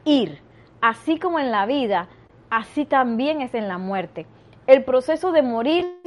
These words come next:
será siempre alegre, toda vez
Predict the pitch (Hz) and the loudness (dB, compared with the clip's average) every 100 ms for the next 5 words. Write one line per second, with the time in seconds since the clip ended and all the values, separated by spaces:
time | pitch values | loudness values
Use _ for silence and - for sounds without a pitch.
0 | 330 277 247 262 269 - 302 302 349 381 | -6 -2 0 0 -4 -6 0 2 2 0
1 | 381 392 - 220 214 226 254 190 175 - | -4 -4 -2 2 4 10 10 8 -2 -10
2 | - - - 285 277 311 294 330 | -18 -20 0 6 6 8 6 4